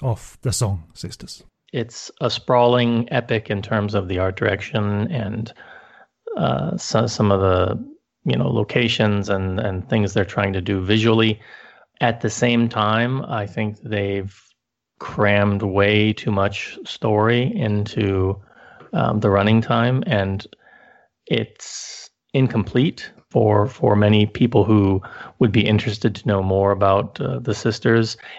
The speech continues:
Speaker 2: And I really, I mean, you could make this easily a, a trilogy.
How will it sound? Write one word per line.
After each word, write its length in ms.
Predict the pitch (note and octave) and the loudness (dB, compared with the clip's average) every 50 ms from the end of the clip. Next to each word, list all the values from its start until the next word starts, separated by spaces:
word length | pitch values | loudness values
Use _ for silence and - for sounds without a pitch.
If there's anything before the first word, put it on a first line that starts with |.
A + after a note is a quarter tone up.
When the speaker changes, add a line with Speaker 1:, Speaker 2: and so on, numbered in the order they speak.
| - - | -2 2
Speaker 2:
And 240 | E3 E3 C3+ - - | 2 4 4 2 2
I 80 | - C#3+ | 2 2
really, 460 | B2+ A2+ A#2+ D3+ E3 D#3+ A2+ G2+ G2 | 4 6 6 6 6 6 4 4 4
I 60 | G2 | 2
mean, 260 | G2 G2 G2+ G2 G2+ | 2 0 -2 -2 -2
you 160 | A2+ - A#2 G#2+ | -2 -2 -4 -4
could 260 | - - A2+ G2+ - | -2 -2 -4 -2 0
make 240 | A2+ G#2+ G#2 - - | -2 -2 -2 -2 0
this 400 | A#2+ A2 G2+ - - - - - _ - | 0 0 0 0 -4 -12 -16 -16 _ -2
easily 520 | C3 B2 C3 A#2+ G#2+ A2+ G2 G2 F#2+ F#2+ - | 0 2 2 2 2 2 0 0 -2 -2 -2
a, 280 | - G#2 F#2+ - - A#2 | 0 0 0 -2 -2 -6
a 40 | G#2 | -6
trilogy. 720 | - - - B2 A2+ G#2+ G#2 F#2 - A#2 A#2+ B2+ B2 | -6 -2 0 2 2 2 2 0 -2 -4 -6 -6 -8